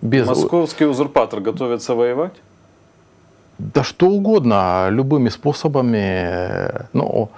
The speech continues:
Speaker 1: э, чтобы восстановить, чтобы дальнейшее существование себе обеспечить. Но московский узурпатор находится,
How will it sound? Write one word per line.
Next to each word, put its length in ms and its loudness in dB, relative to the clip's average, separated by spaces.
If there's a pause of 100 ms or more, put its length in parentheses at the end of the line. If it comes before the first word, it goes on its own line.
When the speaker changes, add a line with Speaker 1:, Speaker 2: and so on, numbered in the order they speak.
(400)
Speaker 1:
э, 260 0
чтобы 440 2
восстановить, 680 0
чтобы 320 0
дальнейшее 640 0
существование 720 -2
себе 240 -4
обеспечить. 600 -6
Но 480 2
московский 460 0
узурпатор 480 0
находится, 640 0